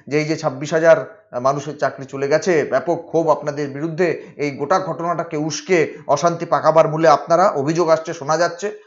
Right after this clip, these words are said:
আমরা বলতে পারবো? পারবো না, পারবো না, আমাদের কাছে প্রমাণ নেই, বলতে আমরা পারবো না।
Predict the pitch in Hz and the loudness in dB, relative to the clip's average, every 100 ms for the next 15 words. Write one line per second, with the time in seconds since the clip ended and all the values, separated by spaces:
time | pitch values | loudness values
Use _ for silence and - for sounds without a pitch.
0 | - 156 151 160 185 220 190 127 104 _ | -2 0 2 2 4 4 4 -4 -8 _
1 | _ - 110 90 92 _ _ _ _ _ | _ -10 -10 -10 -18 _ _ _ _ _
2 | _ _ _ 202 226 185 160 139 180 202 | _ _ _ 6 6 4 2 2 2 2
3 | 202 175 - 170 160 135 120 135 139 156 | 0 -4 -2 2 2 0 -4 -6 -2 -2
4 | 147 175 123 107 101 104 104 98 - | -2 -4 -2 -4 -6 -12 -12 -14 -18